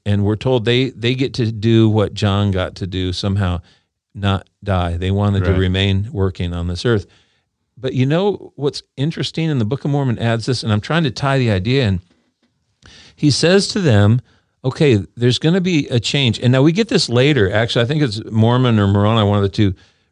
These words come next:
Speaker 1: writes and says, "Hey, I was curious about these Nephites. What, what happened to them? And how is it they got to live forever?" And he says, "A change was made in their bodies,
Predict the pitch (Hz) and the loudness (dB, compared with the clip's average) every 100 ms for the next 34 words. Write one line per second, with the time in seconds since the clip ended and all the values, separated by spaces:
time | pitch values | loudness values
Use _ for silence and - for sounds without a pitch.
0 | - 110 104 104 110 123 214 196 147 - | -2 -2 -2 -4 -4 -2 0 0 -2 -4
1 | 226 196 160 131 107 113 139 127 95 - | -4 0 0 0 0 0 -2 0 -2 -2
2 | - 202 - 135 190 190 185 131 107 98 | -6 -8 -10 -6 -4 -2 -2 -2 -2 -2
3 | 85 87 _ _ _ _ _ _ 135 127 | -4 -8 _ _ _ _ _ _ -2 0
4 | 120 117 165 214 185 151 131 127 123 117 | -2 -4 -2 0 0 0 -2 0 0 -2
5 | 117 131 190 135 104 92 92 90 123 120 | -2 -2 -2 -2 -2 -2 -2 -2 -2 0
6 | 127 131 131 117 - _ _ - 120 - | 0 0 -2 -4 -10 _ _ -12 -6 -2
7 | 170 175 180 180 - 131 127 117 123 127 | 0 0 2 0 -2 0 0 2 2 2
8 | 123 123 113 107 117 120 123 95 90 95 | 2 2 2 0 0 0 0 0 0 -2
9 | 110 - | -4 -10